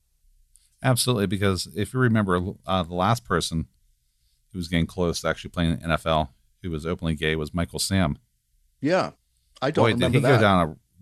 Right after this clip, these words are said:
Speaker 1: boy, did he go down into a rat hole of, uh, depravity.
Speaker 2: Did he?
Speaker 1: Yeah,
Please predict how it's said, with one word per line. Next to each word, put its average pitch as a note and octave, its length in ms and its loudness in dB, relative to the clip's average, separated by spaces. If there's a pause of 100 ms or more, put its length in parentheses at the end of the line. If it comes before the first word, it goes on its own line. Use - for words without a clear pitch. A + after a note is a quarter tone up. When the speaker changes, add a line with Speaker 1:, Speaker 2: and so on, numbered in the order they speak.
(140)
Speaker 1:
boy, G#2 100 -2
did F2+ 140 -6
he A2+ 100 -4
go G#2+ 120 -2
down F2+ 260 -2
into E2 280 -6
a D#2 60 -6 (300)
rat E2 180 0
hole E2 260 -6
of, D2+ 140 -8
uh, D2 220 -4 (640)
depravity. E2 480 -2 (960)
Speaker 2:
Did D#3 160 2
he? G#2+ 160 -2 (240)
Speaker 1:
Yeah, F2+ 380 -2